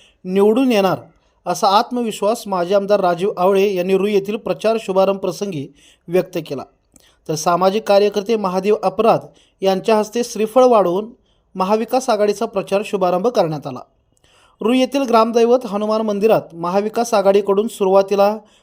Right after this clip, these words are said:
महाराष्ट्राचे उपमुख्यमंत्री अजित पवार यांना श्रद्धांजली वाहण्यात आली. त्यानंतर महाविकास आघाडीचे रुई जिल्हा परिषदेचे उमेदवार राहुल आवळे आणि रुई तालुका पंचायत समितीचे उमेदवार वेदिका आवटे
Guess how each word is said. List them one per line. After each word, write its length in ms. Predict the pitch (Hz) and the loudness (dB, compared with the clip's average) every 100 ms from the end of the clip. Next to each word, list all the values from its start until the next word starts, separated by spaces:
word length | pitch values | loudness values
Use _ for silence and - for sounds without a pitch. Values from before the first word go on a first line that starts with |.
| _ | _
महाराष्ट्राचे 920 | 170 175 196 214 214 220 220 160 - _ _ _ _ _ _ _ _ _ _ - | -6 0 2 2 2 -2 -2 -6 -12 _ _ _ _ _ _ _ _ _ _ -8
उपमुख्यमंत्री 880 | 196 196 233 226 240 240 220 220 247 | -4 4 4 4 0 0 0 0 0
अजित 320 | 196 190 226 226 | 0 0 -2 2
पवार 340 | 220 202 156 202 - | 4 6 2 -4 -10
यांना 360 | 185 185 196 208 | -4 -4 -2 -4
श्रद्धांजली 680 | - 196 165 214 226 226 233 | -2 -4 2 0 2 0 0
वाहण्यात 380 | 196 208 208 | 0 0 -2
आली. 200 | 208 220 254 _ _ _ _ _ - | 0 -2 -4 _ _ _ _ _ 2
त्यानंतर 380 | 233 247 247 269 | 4 4 0 0
महाविकास 600 | 240 214 240 240 254 254 | 0 -2 -4 0 -2 0
आघाडीचे 540 | 214 208 220 - 240 | -2 0 0 0 0
रुई 180 | 214 220 | 0 -2
जिल्हा 300 | 190 214 214 | -2 0 0
परिषदेचे 500 | 214 196 202 208 220 | 0 -4 -6 -6 -6
उमेदवार 640 | 208 208 208 160 127 - 175 | -4 -2 0 0 -2 -12 -2
राहुल 320 | 175 170 214 | -2 0 -2
आवळे 400 | 185 185 202 240 - _ _ - | 0 2 2 -2 -10 _ _ -12
आणि 160 | 190 190 | -2 2
रुई 160 | 220 | 2
तालुका 420 | 202 196 202 202 | 2 2 2 0
पंचायत 440 | 214 202 165 196 208 | -2 -2 -4 -4 -6
समितीचे 800 | - 202 196 202 208 226 - - | -6 -10 -10 -10 -6 -6 -6 -12
उमेदवार 460 | 175 202 208 151 - _ _ - | -4 0 2 0 -2 _ _ -6
वेदिका 480 | 170 185 208 214 233 | 2 2 2 -2 -2
आवटे 500 | 180 196 196 139 - | 2 0 -2 -8 -12